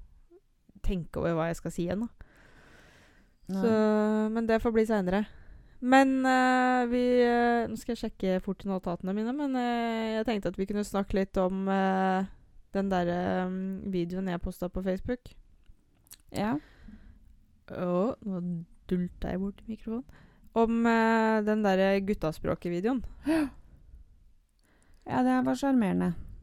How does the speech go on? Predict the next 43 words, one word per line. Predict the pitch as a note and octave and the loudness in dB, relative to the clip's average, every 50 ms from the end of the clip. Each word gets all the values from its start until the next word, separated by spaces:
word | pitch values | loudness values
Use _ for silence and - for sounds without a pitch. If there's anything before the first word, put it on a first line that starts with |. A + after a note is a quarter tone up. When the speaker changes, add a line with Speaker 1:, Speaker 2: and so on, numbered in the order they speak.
| - - - | -18 -10 -6
Speaker 1:
Ja, | G3+ G#3 G#3+ A#3 B3 - - - - - - F#3 | -4 -4 -4 -4 -6 -8 -16 -20 -18 -10 -4 -2
og | F#3+ G3 G3 F#3+ F#3 | 0 0 0 2 2
det | F#3+ F#3+ F#3+ F#3 | 2 2 2 0
var | F3+ E3+ E3+ E3+ E3+ F3 F3 | 0 -2 0 0 0 0 0
en | F3+ F#3 F#3 F#3 | -2 -2 -2 -2
video | F3+ E3+ E3 E3 E3+ E3 E3+ F3 F3 F3 F3+ F3+ - - - _ _ _ _ _ _ | -2 -2 -2 -2 -2 -2 -2 -2 -2 -2 -2 -4 -8 -14 -20 _ _ _ _ _ _
som | - - - F#3+ F3+ F#3 F#3+ | -16 -8 -6 -6 -4 -4 -6
sikkert | - - G3+ F#3 F#3+ F#3+ - - _ | -6 -6 -6 -4 -4 -6 -8 -6 _
alle | - A3 G3+ F3+ E3+ E3+ E3+ F3+ | 0 0 0 2 2 0 0 0
har | F3 F3 E3+ F3+ F#3+ - - - _ _ | 0 0 -2 -2 -4 -10 -14 -18 _ _
sett, | - - - F#3 F3+ - - - | -10 -6 -4 -4 -4 -4 -6 -4
eller | F#3 F#3+ | -4 -2
fått | - G3 F#3 - | -2 -2 -4 -4
med, | F3+ F3+ | -4 -4
om | F#3 G3 | -2 -2
ikke | G3 F#3 F#3 | -2 -2 -2
de | F#3+ | -2
har | G3+ G3+ | -2 -2
fått | F#3 F#3 | -2 -4
med | F3 F3+ | -4 -4
seg | F#3 F3+ | -2 -2
video, | F3 E3 E3+ F#3 G#3 | -2 -2 -2 -2 -4
så | A#3 - A#3 | -4 -4 -4
har | A3+ A3 | -4 -4
de | A3 - | -6 -6
sikkert | G#3+ G3+ G#3+ G#3 | -6 -6 -6 -6
fått | A3 G3+ - F3+ | -6 -6 -8 -8
med | E3+ - | -8 -6
seg | F#3+ F3+ | -6 -6
artikkelen | F3+ F#3 F3+ F3 - - F#3 G#3+ A3+ - - - - - - - - - - - - - - | -6 -6 -6 -6 -4 -2 -2 -2 -4 -6 -14 -20 -20 -20 -20 -20 -20 -20 -20 -20 -10 -4 -2
om | G#3 G#3+ | 0 2
hun | G#3 G3+ F#3+ F#3 F3+ F#3 F#3 F#3 F#3 F#3+ G3 | 2 2 2 0 -2 -4 -4 -4 -2 -2 0
Hermine | G3+ G3 G3 G3 G3 F3+ F3 E3+ E3 E3+ | 0 0 2 0 0 0 -2 -2 -2 0
på | - F#3 | 0 0
tretten | - F#3 F3+ F3+ - F3+ F3 | 0 0 -4 -4 -4 -4 -4
år | E3+ F3 F3+ | -4 -2 -4
som, | - - F#3+ F#3 F#3 F3+ F#3 F#3 - - - - - - - - - - - - - - - - - | -4 -4 -4 -4 -4 -4 -6 -6 -8 -12 -18 -20 -20 -20 -20 -20 -20 -20 -20 -20 -20 -20 -20 -14 -10
eh, | G3+ F#3 F3+ F3 F3 E3 E3 - - - - - - _ _ _ _ - - F#3+ - | -6 -6 -4 -4 -4 -4 -6 -8 -10 -12 -12 -12 -12 _ _ _ _ -16 -12 -10 -6
har | G3 F#3+ F3+ F3 | -4 -2 -2 -2
fått | - - F#3 F3+ - - | -4 -4 -8 -6 -6 -4
nok | F3+ F3 F#3 - - | -4 -4 -4 -4 -6
av | F#3 E3+ F3 | -6 -4 -4
å | F3 | -4